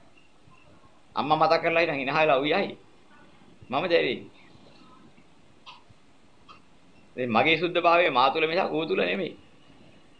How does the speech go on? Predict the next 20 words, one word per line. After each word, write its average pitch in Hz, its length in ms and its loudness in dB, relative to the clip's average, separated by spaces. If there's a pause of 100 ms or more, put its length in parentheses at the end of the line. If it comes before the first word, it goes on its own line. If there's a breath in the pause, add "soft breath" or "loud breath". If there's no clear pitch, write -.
(600)
ඌ 147 80 -2
එක 147 140 4
වතාවට 160 420 4
දහ 143 200 4
වතාවක් 165 400 2
අම්මා 160 200 0
මතක් 156 180 0
කරලා 165 180 -2
බැනපුවා 165 340 -2
වගේ 113 120 -6
මයි 135 160 -2
මොකද? 110 220 -14 (1600)
ආ 139 120 4
මං 151 180 2
සුද්ධ 160 220 -4
වුණා 165 260 2
නම් 208 160 -6 (1400)
මය 139 180 0
කහට 170 260 -2
ඉවරයි. 139 360 -6